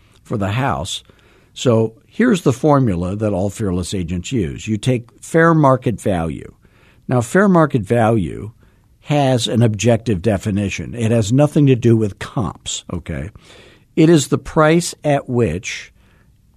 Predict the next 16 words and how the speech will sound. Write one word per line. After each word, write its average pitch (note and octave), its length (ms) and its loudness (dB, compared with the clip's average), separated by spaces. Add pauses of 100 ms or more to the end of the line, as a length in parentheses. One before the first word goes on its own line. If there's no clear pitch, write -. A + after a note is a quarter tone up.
(320)
when B2 180 2
you're G#2+ 220 2
active C3+ 420 0
in C#3+ 140 4
the C#3+ 160 4
M C#3+ 120 2
L D3 220 2
S D2+ 420 -8 (640)
and A2 300 2
the A2 160 2
initial C3 460 4
spurt F#2+ 680 -2
of G#2 160 -4
showings A2+ 520 0
is F#2 180 -2
over, C#2+ 460 -4